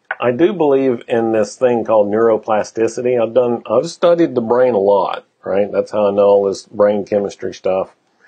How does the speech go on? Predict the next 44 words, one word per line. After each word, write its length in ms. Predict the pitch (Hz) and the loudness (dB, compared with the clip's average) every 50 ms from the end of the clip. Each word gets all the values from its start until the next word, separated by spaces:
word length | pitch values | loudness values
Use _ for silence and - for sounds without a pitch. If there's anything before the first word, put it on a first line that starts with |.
| _ _ _ _ _ _ _ | _ _ _ _ _ _ _
And, 400 | - 113 98 101 101 101 98 98 | -6 -2 0 2 2 2 2 0
um, 320 | 95 92 90 90 85 87 92 - _ _ _ _ _ _ _ _ _ _ _ | 0 0 2 0 0 -2 -6 -12 _ _ _ _ _ _ _ _ _ _ _
so 380 | - - 127 117 117 117 117 113 | -4 -2 0 2 4 2 2 2
I'm 200 | - 117 107 113 | 0 -2 0 2
not 220 | 120 135 165 202 208 | 2 2 2 2 0
a 60 | 165 | 0
huge 400 | 123 147 160 170 175 180 180 - | 0 0 0 0 0 0 -4 -10
fan 640 | - - 135 123 117 113 110 110 117 120 131 - _ _ _ - | -2 0 2 2 2 2 2 0 0 -2 -6 -8 _ _ _ -4
of 640 | - 101 98 101 101 98 101 101 92 - - _ _ _ _ _ _ _ _ | -2 2 2 4 4 4 2 2 0 -4 -14 _ _ _ _ _ _ _ _
screens 680 | - - - - _ - 143 143 135 120 107 107 110 107 | -18 -18 -18 -12 _ -2 0 2 2 2 0 0 -2 -2
right 240 | 113 110 110 110 | -2 -2 -2 -2
before 280 | 110 101 - - 110 104 | -6 -10 -6 -4 -4 -4
you 100 | 101 98 | -4 0
go 140 | 98 101 95 | 0 0 0
to 80 | 92 | 0
bed, 400 | 92 92 98 95 90 80 - - | -2 -2 -2 -2 -2 -6 -10 -2
but, 280 | - 107 107 90 - _ _ _ _ _ _ _ _ _ _ _ _ _ _ _ _ _ _ - - - | 0 0 0 0 -2 _ _ _ _ _ _ _ _ _ _ _ _ _ _ _ _ _ _ -20 -16 -10
uh, 80 | 107 101 | -4 -2
one 180 | 101 107 113 117 | 0 0 0 0
of 60 | 107 | -2
the 60 | 110 | 0
things 240 | 123 117 113 101 95 | -2 -2 -2 0 0
that 100 | 107 101 | 0 0
I 80 | 95 | 0
do 540 | 92 90 123 131 139 117 101 98 107 107 - _ _ _ _ _ _ _ | 0 0 0 2 2 4 4 2 2 0 -4 _ _ _ _ _ _ _
is 60 | _ - | _ -4
on 160 | 101 101 104 | -4 -4 0
my 180 | 113 117 113 | 0 0 -2
phone, 400 | 107 - - 107 101 101 101 101 | -2 0 0 2 2 4 2 2
I've 140 | 98 98 95 | 0 -2 0
got 160 | 101 98 98 | 0 0 0
a 60 | 98 92 | 0 -2
game, 400 | 87 92 92 95 95 95 92 - _ _ - _ _ _ _ _ - | -2 -2 -2 -2 -2 -4 -4 -8 _ _ -20 _ _ _ _ _ -2
and 100 | 156 160 | 0 0
it's 180 | 160 156 - | 0 0 -4
Sudoku. 720 | - - 165 127 110 104 104 104 - 113 107 104 101 110 110 - | -4 -4 0 2 2 2 2 0 -2 -2 0 0 0 -2 -4 -2
I'll, 320 | - 101 107 107 107 113 113 92 | 0 0 0 0 -4 -10 -10 -8
I 80 | 92 98 | -4 -2
mean, 160 | 101 101 101 98 98 | 0 0 0 2 0
it's 180 | 104 107 - - | 0 -2 -4 -6
not 160 | 107 98 98 | -4 -4 -4
a 40 | 95 | -4
big 240 | 92 98 95 90 - | -6 -6 -8 -10 -8
secret. 460 | - 110 107 107 - 98 98 - | -8 -8 -8 -6 -6 -8 -8 -8